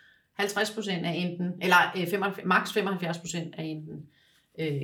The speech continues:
generation eller, øh, nationalitet. Og der fik de jo ret konkret her, okay, shit,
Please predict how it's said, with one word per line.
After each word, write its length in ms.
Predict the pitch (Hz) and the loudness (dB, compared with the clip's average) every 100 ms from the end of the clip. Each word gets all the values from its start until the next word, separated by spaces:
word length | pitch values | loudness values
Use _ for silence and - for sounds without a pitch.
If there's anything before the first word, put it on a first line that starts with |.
| - | -2
generation 640 | 147 143 240 294 254 - - | -2 0 0 0 -2 -6 0
eller, 460 | 170 185 190 - - | 2 2 0 -4 -6
øh, 280 | 165 156 156 | -4 -2 -2
nationalitet. 760 | 160 165 190 160 147 - - - _ - - - - | 0 2 2 -2 -2 -6 -10 -16 _ -20 -20 -8 -2
Og 80 | 277 | 2
der 60 | 370 - | 2 4
fik 240 | 370 359 | 4 6
de 60 | 339 | 4
jo 60 | 285 | 8
ret 200 | 254 - | 8 8
konkret 400 | 277 233 240 233 | 0 4 2 4
her, 200 | 247 220 | 2 4
okay, 420 | 262 339 269 285 | 4 4 2 0
shit, 420 | - - - - | -2 -2 2 2